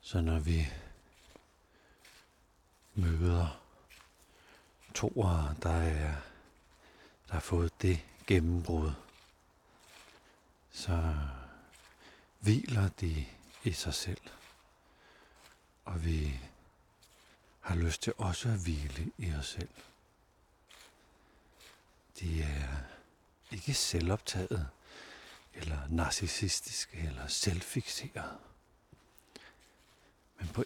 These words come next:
en eller anden måde, på sådan en meget naturlig og relaterende måde, så er de gode ved sig selv.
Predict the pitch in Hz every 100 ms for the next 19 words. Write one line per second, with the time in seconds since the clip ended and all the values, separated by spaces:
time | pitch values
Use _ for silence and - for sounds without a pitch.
0 | - 156 185 120 - 98 85 85 92 87
1 | 82 85 98 92 - - - - - -
2 | _ - - - - - - 90 - 101
3 | 98 82 71 87 107 104 71 - - 87
4 | - - 151 123 87 71 - - _ _
5 | _ _ - - - - - - - _
6 | - _ - - - - - _ - 78
7 | 71 69 - 92 82 78 - 143 139 104
8 | 92 90 82 82 80 76 78 92 90 -
9 | - - - - - _ _ _ _ _
10 | - - - - - - _ - - 127
11 | 127 107 80 71 67 - - - 95 95
12 | 98 82 92 95 95 - - - 87